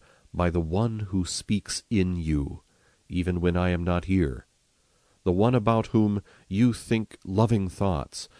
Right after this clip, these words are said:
the one whom you have taken into your hearts, and whose temple you have become. John, it seems,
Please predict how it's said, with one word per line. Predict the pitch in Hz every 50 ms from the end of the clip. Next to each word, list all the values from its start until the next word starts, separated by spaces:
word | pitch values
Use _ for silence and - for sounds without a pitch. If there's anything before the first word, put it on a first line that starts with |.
| - _ _
the | 80 82
one | 78 76 82 85 85 87
whom | 85 85 90 87 85
you | 85 87 85
have | 82 85 80 -
taken | - - 90 - 95 85
into | 85 82 82 92
your | 87 87 92 92 90
hearts, | 90 104 107 95 - - - - - - - _ _ _ _ _ _ -
and | - 73 -
whose | 82 82 78 -
temple | - - - 117 120 131 - 73 67 62 67 73
you | 76 78 73
have | 69 78 76 69 71
become. | - 82 - - - 85 78 71 67 65 65 - _ _ _ _ _ _ _ _ _ _ _ _ _ _ _ _ _ _ _ _ _ _ _ _ _ _ _ _ _ _ _ - _ _ - - - -
John, | 104 98 101 104 104
it | 95 - -
seems, | - - - 76 69 67 78 87 -